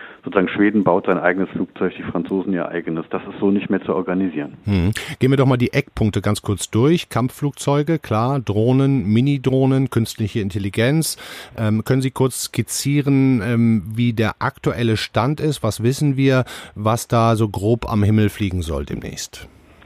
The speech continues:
Speaker 1: Also das Ganze heißt, ähm, Next Generation Weapon System. Das heißt also, es geht nicht nur um ein Flugzeug, sondern um ein ganzes System. Und man muss sich das so vorstellen, dass es zwar ein, ähm, ein Hauptkampfflugzeug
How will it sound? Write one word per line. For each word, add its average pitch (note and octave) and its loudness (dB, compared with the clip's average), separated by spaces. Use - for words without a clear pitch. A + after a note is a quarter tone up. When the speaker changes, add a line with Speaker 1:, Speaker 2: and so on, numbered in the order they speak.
Speaker 1:
Also A#2+ 2
das A#2+ 0
Ganze C3 2
heißt, B2 -2
ähm, G#2 2
Next - 0
Generation G#2+ 2
Weapon G#2 2
System. E3+ 0
Das - -6
heißt G2 -2
also, F#2 -6
es - -14
geht - -4
nicht - -6
nur G#2+ 2
um F#2+ -2
ein E2 -4
Flugzeug, B2+ 2
sondern G2+ 2
um F#2+ -2
ein F#2 0
ganzes F2+ -2
System. D#2 0
Und F2 -6
man E2 -4
muss F#2 -2
sich - -6
das F2 -6
so A#2+ 2
vorstellen, B2 2
dass - -4
es - -16
zwar F#2 2
ein, E2+ 0
ähm, D#2+ -4
ein D#2+ -8
Hauptkampfflugzeug - -2